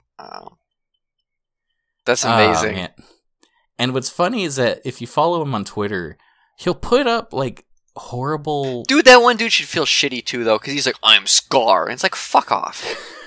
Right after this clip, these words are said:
Speaker 2: Yeah, he's not actually any better.
Speaker 1: Your name is, like,
Speaker 2: But
Speaker 1: Adam. You're, you're, you, you can <laughs> fuck off.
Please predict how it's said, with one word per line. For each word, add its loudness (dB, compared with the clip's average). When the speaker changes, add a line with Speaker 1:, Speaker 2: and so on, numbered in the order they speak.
Speaker 2:
Yeah, 2
he's -2
not 4
actually 2
any -2
better. -2
Speaker 1:
Your -4
name 6
is, 2
like, 6
Speaker 2:
But -
Speaker 1:
Adam. 4
You're, -2
you're, -4
you, -8
you -4
can -6
<laughs> -
fuck -4
off. 0